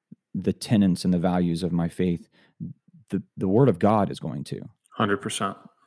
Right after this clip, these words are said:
Speaker 1: So, yeah, if there's something, yeah, and we can, we can extrapolate this in a different episode, obviously, but, I mean, we have in past episodes, but,
Speaker 2: Yeah,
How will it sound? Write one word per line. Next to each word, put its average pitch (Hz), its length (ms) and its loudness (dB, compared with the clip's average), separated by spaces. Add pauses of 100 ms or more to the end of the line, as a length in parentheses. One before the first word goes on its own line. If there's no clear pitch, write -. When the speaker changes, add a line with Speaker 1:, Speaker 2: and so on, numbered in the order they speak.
(120)
Speaker 1:
So, 104 560 2 (160)
yeah, 113 280 2
if 90 80 -2
there's 107 180 -2
something, 107 480 0 (380)
yeah, 117 180 4
and 117 140 2
we 117 60 0
can, 92 260 0 (500)
we 95 100 -2
can 82 180 0
extrapolate 85 480 -4
this - 80 -12
in 82 80 -2
a 82 40 -2
different 87 240 -6
episode, - 300 -8
obviously, 85 300 -8
but, 82 140 -8 (360)
I 95 60 -4
mean, 101 80 2
we 117 100 4
have 104 180 2
in 87 100 0
past 92 280 -4
episodes, - 440 -10
but, - 160 -6
Speaker 2:
Yeah, 95 140 0